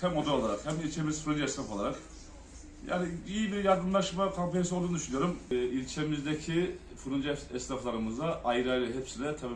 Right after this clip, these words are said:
bu kampanyaya destek verdiği için hepsine şahsım adına, Salıbazı Esnaf Odası adına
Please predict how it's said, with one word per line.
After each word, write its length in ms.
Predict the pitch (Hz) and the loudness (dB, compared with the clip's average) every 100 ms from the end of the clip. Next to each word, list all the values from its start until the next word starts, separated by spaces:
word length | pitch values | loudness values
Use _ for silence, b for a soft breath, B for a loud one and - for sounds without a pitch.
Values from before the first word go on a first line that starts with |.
| 120 | -8
bu 40 | - | -4
kampanyaya 560 | 123 127 120 120 110 | -4 -2 -2 -2 -2
destek 320 | 110 - 123 | -4 -4 -4
verdiği 200 | 123 110 | -2 -4
için 240 | 98 151 147 - | -6 -6 -8 -4
hepsine 500 | 151 - 110 127 170 - - - - | -4 -4 -4 -2 -2 -4 -14 -14 -12
şahsım 460 | - 120 120 123 | 0 0 2 0
adına, 380 | 120 110 - 127 - | 0 0 0 -2 -4
Salıbazı 400 | - 131 123 120 | -4 -2 -2 -4
Esnaf 260 | - 131 | -4 -4
Odası 160 | 113 117 | -4 -2
adına 320 | 104 - 170 | -2 -2 -2